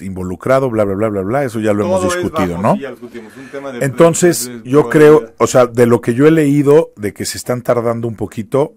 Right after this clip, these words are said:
Speaker 1: eh, son dos líneas. Uno, hay dueños minoritarios que quieren senter-, sentar un precedente donde no dejen a los super equipos, por así decirlos, que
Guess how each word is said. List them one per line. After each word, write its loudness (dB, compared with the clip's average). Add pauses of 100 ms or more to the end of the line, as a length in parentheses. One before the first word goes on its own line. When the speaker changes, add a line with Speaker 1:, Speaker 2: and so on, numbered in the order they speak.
(100)
Speaker 1:
eh, -2
son -10
dos -2
líneas. -12 (400)
Uno, 0 (920)
hay 6
dueños 2
minoritarios -2 (760)
que -10
quieren 4
senter-, -2
sentar -2
un -4
precedente -2 (300)
donde -8 (420)
no -2
dejen -4
a -10
los -12
super -8
equipos, -10
por -10
así -10
decirlos, -8 (260)
que -12